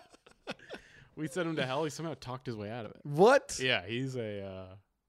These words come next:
Speaker 2: He just couldn't hurt him.
Speaker 1: he
Speaker 2: He's
Speaker 1: just
Speaker 2: like, "This is fine."
Speaker 1: <laughs> He was just like, I don't even know how he pulled it off, honestly.
Speaker 2: If you're at the gates of heaven, you have to repent.
Speaker 1: Mm-hmm.
Speaker 2: You doing it?
Speaker 1: Just a, just a general repentance
Speaker 2: Nah,
Speaker 1: for
Speaker 2: I think
Speaker 1: everything?
Speaker 2: you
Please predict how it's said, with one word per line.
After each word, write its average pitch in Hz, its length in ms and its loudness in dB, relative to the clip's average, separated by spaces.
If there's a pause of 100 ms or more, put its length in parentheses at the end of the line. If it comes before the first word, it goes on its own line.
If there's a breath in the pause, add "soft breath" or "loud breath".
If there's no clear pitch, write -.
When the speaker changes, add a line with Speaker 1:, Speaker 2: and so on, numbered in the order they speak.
Speaker 2:
He 139 80 -2
just 143 220 -2
couldn't 135 220 2
hurt 104 260 0
him. 131 180 -2 (140)
Speaker 1:
he 160 60 -8
Speaker 2:
He's 143 120 -4
Speaker 1:
just - 20 -4
Speaker 2:
like, 151 140 -2
"This 214 220 -2
is 104 100 -10
fine." 76 400 -12 (140)
Speaker 1:
<laughs> 185 140 -2 (260)
He 160 160 -6
was 143 220 -6
just 143 180 -16
like, 117 260 -10 (160)
I 139 120 -4
don't 170 100 -2
even 98 200 -6
know 95 100 -14
how 92 180 -16
he 90 60 -18
pulled 87 260 -16
it 78 100 -18
off, 92 300 -16
honestly. 87 440 -16 (380)
Speaker 2:
If 139 160 2
you're 208 280 6
at 156 160 0
the 151 40 -2
gates 131 240 0
of 123 60 -2
heaven, 117 240 2
you 107 120 -2
have 98 320 -2
to 104 60 -6
repent. 95 540 -8 (100)
Speaker 1:
Mm-hmm. 131 260 -8 (760)
Speaker 2:
You 104 120 -12
doing 95 280 -8
it? 151 140 -12 (1600)
Speaker 1:
Just 143 220 -10
a, 135 80 -6 (140)
just 143 240 -10
a 135 40 -2
general 123 520 -2
repentance 135 600 -6
Speaker 2:
Nah, - 100 -2
Speaker 1:
for - 40 2
Speaker 2:
I - 40 4
think 120 100 2
Speaker 1:
everything? 147 140 0
Speaker 2:
you 131 40 0